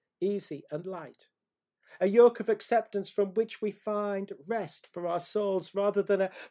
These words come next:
pressurized yoke of love to perform or be someone you're not. And it's from his acceptance we are transformed by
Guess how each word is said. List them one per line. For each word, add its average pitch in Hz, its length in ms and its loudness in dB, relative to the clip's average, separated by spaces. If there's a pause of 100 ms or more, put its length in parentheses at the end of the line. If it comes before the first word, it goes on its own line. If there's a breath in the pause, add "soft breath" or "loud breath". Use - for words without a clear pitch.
pressurized 190 800 2
yoke 180 400 2
of 170 160 -4
love 175 240 0
to - 100 -20
perform 196 760 0 (280 soft breath)
or 180 160 2
be 208 160 4
someone 170 640 -4
you're 175 180 -8
not. 202 380 -8 (1600)
And 143 160 -6
it's 160 140 -8
from 175 420 -6
his 165 200 -10
acceptance - 840 -14 (760)
we 156 140 -2
are 165 40 2
transformed 160 760 -6
by 120 220 -8